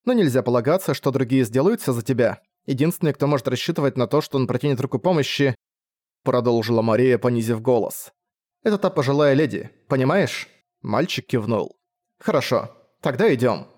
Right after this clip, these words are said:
«Конечно». Двое стали подниматься по лестнице,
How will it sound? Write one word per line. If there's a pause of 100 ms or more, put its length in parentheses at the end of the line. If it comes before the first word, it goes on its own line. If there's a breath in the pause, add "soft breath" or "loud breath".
(360)
«Конечно». (420)
Двое
стали
подниматься
по
лестнице,